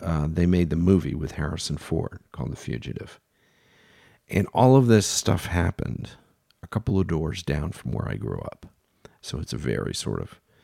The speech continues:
touchstone subject for me. But I hope that you're careful when you're out there and you're meeting people. Um, you never know what people are going to, uh,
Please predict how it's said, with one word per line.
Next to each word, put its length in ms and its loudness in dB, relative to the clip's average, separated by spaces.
touchstone 1080 0
subject 640 -10
for 160 -12
me. 240 -12
But 240 0
I 140 4
hope 260 6
that 180 4
you're 120 6
careful 560 2
when 140 -2
you're 140 -4
out 200 -4
there 240 -8
and 120 -8
you're 120 -8
meeting 320 0
people. 500 -6
Um, 580 -8
you 140 0
never 240 4
know 580 4
what 240 4
people 380 2
are 100 4
going 360 0
to, 580 0
uh, 140 -4